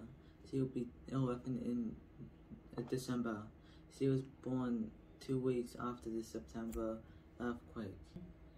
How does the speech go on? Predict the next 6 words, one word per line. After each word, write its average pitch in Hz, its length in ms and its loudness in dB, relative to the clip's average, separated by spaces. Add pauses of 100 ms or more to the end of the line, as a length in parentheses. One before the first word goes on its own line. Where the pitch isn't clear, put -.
(340)
And 131 240 6
my 127 120 4
two 143 240 4
little 143 260 6
brothers, 127 880 4 (420)
Aseta, 127 760 2